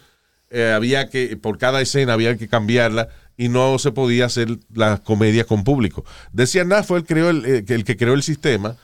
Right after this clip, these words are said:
de poner una audiencia un poquito más alta y poner tres cámaras y grabar el sitcom con tres cámaras al mismo tiempo,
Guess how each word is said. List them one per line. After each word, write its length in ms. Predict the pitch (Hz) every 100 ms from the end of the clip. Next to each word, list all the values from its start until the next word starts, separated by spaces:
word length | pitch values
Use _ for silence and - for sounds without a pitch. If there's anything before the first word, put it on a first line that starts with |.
| _ _ _
de 160 | 101
poner 380 | 110 101 104 135
una 140 | 160 170
audiencia 600 | 147 123 110 117 120 - _ _ _ _
un 140 | 87
poquito 340 | - 127 127 151
más 180 | 143
alta 380 | 135 107 107 117 -
y 120 | 107
poner 460 | - 98 113 135
tres 300 | 120 - 147
cámaras 480 | 147 151 120 113 117
y 60 | 123
grabar 320 | 92 95 120
el 100 | 123
sitcom 440 | - 139 - 135 113
con 240 | 98 92
tres 200 | 113 123
cámaras 400 | - 123 110 101
al 80 | 98
mismo 280 | 113 131 127
tiempo, 420 | 120 95 107